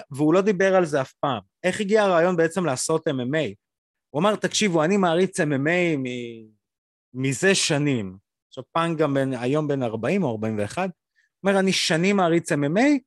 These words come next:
ובעצם, אה, אחרי שפרשתי, אה, ישבתי עם לורנזו, לורנזו וזה,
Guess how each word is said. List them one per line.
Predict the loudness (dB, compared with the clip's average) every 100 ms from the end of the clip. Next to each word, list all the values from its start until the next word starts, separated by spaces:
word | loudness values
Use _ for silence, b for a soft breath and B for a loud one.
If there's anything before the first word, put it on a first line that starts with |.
| _ _ _ _
ובעצם, | 0 2 4 2 2 0 2 2
אה, | 2 2 2 2 0 -2 -4
אחרי | -4 -2
שפרשתי, | -2 -2 -2 0 -2 -2 0 2 2 0
אה, | 0
ישבתי | 2 2 0 0 0
עם | 4
לורנזו, | 4 4 2 0 0 0 2
לורנזו | 2 2 2 2 2 2
וזה, | 2 2 2 2